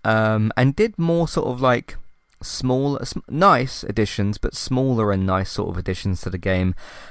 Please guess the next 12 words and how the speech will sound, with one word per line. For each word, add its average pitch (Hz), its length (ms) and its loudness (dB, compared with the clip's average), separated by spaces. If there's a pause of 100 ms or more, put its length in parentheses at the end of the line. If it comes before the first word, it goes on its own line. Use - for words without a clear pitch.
Uh, 113 60 4
you 110 140 8
can 127 120 6
do 131 140 6
things 123 320 2
now 113 240 2
like, 104 560 -2
um, 95 480 2 (840)
set - 440 -2
up - 180 0
different, 113 380 -2
like, 95 460 -2